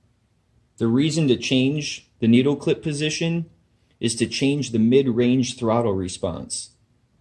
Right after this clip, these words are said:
It is a very simple job as you will only need a screwdriver, Phillips end, to make the adjustments.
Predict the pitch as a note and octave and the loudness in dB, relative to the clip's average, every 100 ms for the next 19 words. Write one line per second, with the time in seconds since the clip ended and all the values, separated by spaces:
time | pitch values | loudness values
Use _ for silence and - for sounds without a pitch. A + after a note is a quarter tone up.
0 | - A#2 B2+ D#3+ C#3+ D3+ D3+ C3 - C#3 | -8 2 2 2 0 0 -2 -2 -2 -2
1 | B2+ A2+ B2 C3+ A2 G2+ A2 A2 G2+ F#2+ | -2 0 0 0 0 -2 -2 -2 -2 2
2 | C3 C#3 C#3 C3+ - _ - B2 B2+ G#2 | 4 4 4 2 -4 _ 2 4 6 6
3 | - - - - F3 F3+ A#2+ F#2+ F#2+ A2 | 6 4 -2 -4 0 2 6 6 4 2
4 | A#2 - - - _ _ _ D#3 D#3+ - | 0 -4 -14 -16 _ _ _ 4 4 6
5 | A#2 F#2+ F#2+ G2 - - _ _ _ _ | 4 2 0 -4 -8 -20 _ _ _ _
6 | _ _ _ _ - B2 B2+ B2 A2 G#2 | _ _ _ _ 2 4 4 4 2 4
7 | A#2 A2+ F#2 C#2+ - - | 4 4 -2 -6 -10 -14